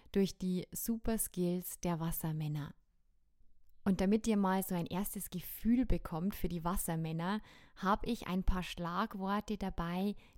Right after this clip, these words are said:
die so ganz typisch sind für die Wassermann-Geborenen. Also, Wassermänner sind individuell, authentisch, oftmals andersartig.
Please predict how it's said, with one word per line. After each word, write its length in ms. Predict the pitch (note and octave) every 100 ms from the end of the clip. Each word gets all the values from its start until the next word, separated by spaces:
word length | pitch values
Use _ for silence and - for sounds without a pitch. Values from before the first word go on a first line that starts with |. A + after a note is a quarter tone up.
| -
die 80 |
so 140 | F3+ G3
ganz 380 | G3 G#3+ A#3 -
typisch 480 | - G#3+ - F#3+ -
sind 420 | - E3+ F#3 G3+ - -
für 180 | - -
die 140 | F#3+ F3+
Wassermann-Geborenen. 1300 | F#3 - F3 E3 D#3+ D#3 D#3 D#3+ D#3 D#3 D#3+ D#3+ E3 - - - - -
Also, 380 | F3 F3 - - - - -
Wassermänner 720 | G3 B3+ B3 A3 G#3+ G#3+ G#3+ - - -
sind 480 | - G3+ F#3+ F#3 - - - -
individuell, 920 | A3 A3 G#3 G3 F#3 F#3 G3 F#3+ D#3+ - - _ - - -
authentisch, 880 | F#3 F#3 F#3+ F#3+ G#3+ E3+ - - - - - _ _
oftmals 600 | G3+ - - G3 F#3 F#3 -
andersartig. 960 | F#3 G#3+ G#3+ F#3+ - E3 E3+ - E3+